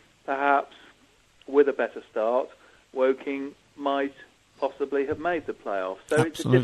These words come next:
Speaker 1: difficult one, but, you know, the overall feeling is one of great pride in what the club achieved, and you've only got to look at clubs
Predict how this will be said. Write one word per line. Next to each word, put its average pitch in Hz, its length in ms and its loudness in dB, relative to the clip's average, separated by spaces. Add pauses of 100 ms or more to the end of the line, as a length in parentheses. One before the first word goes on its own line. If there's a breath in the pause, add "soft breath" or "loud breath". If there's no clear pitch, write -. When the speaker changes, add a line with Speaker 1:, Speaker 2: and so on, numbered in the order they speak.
Speaker 1:
difficult 110 240 -4
one, 107 260 -4
but, 131 280 2 (380 loud breath)
you 160 100 -4
know, 151 120 6
the 156 140 6
overall 151 460 10 (120)
feeling 123 320 0
is 120 160 -6
one 123 200 -4
of 117 180 -2 (220)
great 127 400 2
pride 139 560 2 (680 soft breath)
in 120 200 -8
what 120 160 -2
the - 60 -16
club 110 260 -4
achieved, 127 640 -2 (220)
and 123 340 0
you've 123 160 -6
only 160 160 2
got 139 100 4
to 123 80 -2
look 131 280 -2
at 117 120 -4
clubs 117 300 -2